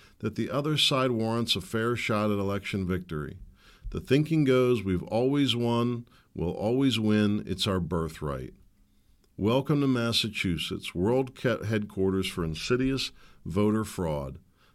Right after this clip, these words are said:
The Democrats are the perpetrators, the Republicans are the victims.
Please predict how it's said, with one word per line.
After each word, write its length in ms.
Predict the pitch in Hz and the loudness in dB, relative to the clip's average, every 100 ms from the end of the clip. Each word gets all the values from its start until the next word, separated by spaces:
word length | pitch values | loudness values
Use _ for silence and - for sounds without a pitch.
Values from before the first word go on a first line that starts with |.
| - | -12
The 80 | 67 | -12
Democrats 720 | 71 117 143 143 147 139 - | 0 0 2 0 -2 0 0
are 60 | 131 | -2
the 100 | 127 | 0
perpetrators, 840 | 135 120 110 - 110 104 107 95 | 0 0 -2 -2 0 2 2 0
the 100 | 104 | -2
Republicans 720 | 101 104 104 98 107 113 107 104 | -2 -2 -2 0 0 -2 -2 0
are 100 | 104 | 0
the 100 | 98 | 0
victims. 600 | 95 90 80 73 69 | -2 -2 -4 -6 -8